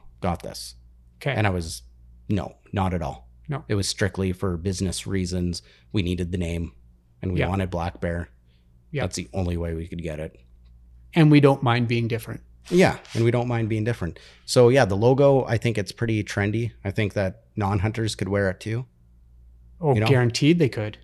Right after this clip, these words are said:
Speaker 2: It's
Speaker 1: I
Speaker 2: cool.
Speaker 1: think, <laughs> I think that's where you'd probably, like, hip hop guys
Speaker 2: Yeah.
Speaker 1: would
Speaker 2: Or
Speaker 1: like it.
Speaker 2: kids or
Speaker 1: Kids.
Speaker 2: whoever. Yeah.
Speaker 1: Yeah,
Speaker 2: For sure.
Speaker 1: but hunters would. I, I like it. I
Speaker 2: Yep.
Speaker 1: wear the stuff. I know Noah wears the hat. My son wears the hat all the time.
Speaker 2: Yeah.
Speaker 1: Um,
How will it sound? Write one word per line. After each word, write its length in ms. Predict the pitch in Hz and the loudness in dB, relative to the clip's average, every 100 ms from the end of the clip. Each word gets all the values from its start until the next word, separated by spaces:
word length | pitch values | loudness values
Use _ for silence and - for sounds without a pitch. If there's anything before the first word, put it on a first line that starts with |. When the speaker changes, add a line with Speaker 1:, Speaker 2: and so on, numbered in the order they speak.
| - - - | -20 -20 -20
Speaker 2:
It's 120 | - 107 | -2 2
Speaker 1:
I 60 | |
Speaker 2:
cool. 280 | - - 151 | 6 6 4
Speaker 1:
think, 100 | - - - - - - | -2 -14 -20 -20 -20 -8
<laughs> 100 | - - - - | -6 -6 -10 -4
I 40 | |
think 160 | 120 113 | -2 -2
that's 180 | 110 110 | -4 -4
where 140 | 101 | -4
you'd 200 | 95 92 | -4 -4
probably, 440 | 98 90 95 95 - - - | -2 -2 -4 -6 -8 -16 -6
like, 180 | 107 101 | -4 0
hip 200 | - - | 0 0
hop 220 | 87 82 | -2 -2
guys 400 | 90 80 82 82 - - - - | -4 -4 -6 -8 -14 -20 -20 0
Speaker 2:
Yeah. 300 | 156 220 - - - | 4 4 2 -10 -4
Speaker 1:
would 100 | 110 | -2
Speaker 2:
Or 100 | 160 | 4
Speaker 1:
like 120 | 170 113 | 4 8
it. 40 | |
Speaker 2:
kids 380 | 180 202 208 - | 6 6 4 6
or 120 | 139 | 6
Speaker 1:
Kids. 160 | 117 147 | 6 8
Speaker 2:
whoever. 380 | 160 214 151 117 | 8 8 6 4
Yeah. 180 | 185 214 - - - | 2 2 -10 -20 -8
Speaker 1:
Yeah, 200 | - 123 | 0 0
Speaker 2:
For 120 | 120 143 | 0 -4
sure. 180 | - 143 | 4 6
Speaker 1:
but 100 | 113 | 6
hunters 380 | 156 170 104 | 4 2 0
would. 140 | 95 104 | 0 2
I, 120 | 107 | 2
I 220 | - 110 | 0 0
like 260 | 113 107 127 | 2 2 -2
it. 180 | 135 - | -6 -8
I 60 | - | -4
Speaker 2:
Yep. 80 | 147 | 0
Speaker 1:
wear 120 | 113 | 0
the 80 | 104 | 0
stuff. 360 | - 107 110 - | -2 -2 -4 -4
I 80 | 101 | -4
know 160 | 95 90 | -2 -2
Noah 240 | 92 98 | -2 -2
wears 380 | 95 92 92 - | -2 -2 -4 -4
the 80 | 92 | -4
hat. 280 | 95 87 | -4 -4
My 200 | 87 85 78 | -8 -8 -8
son 300 | - 92 82 | -6 -6 -6
wears 200 | 80 85 | -8 -6
the 60 | |
hat 180 | 85 80 78 | -6 -6 -8
all 160 | 78 | -10
the 80 | - | -10
time. 340 | - 87 80 - _ - | -8 -8 -8 -12 _ -8
Speaker 2:
Yeah. 140 | 127 - - - - - - | -8 -8 -16 -20 -20 -20 -16
Speaker 1:
Um, 500 | 92 80 78 78 78 | -10 -8 -8 -8 -10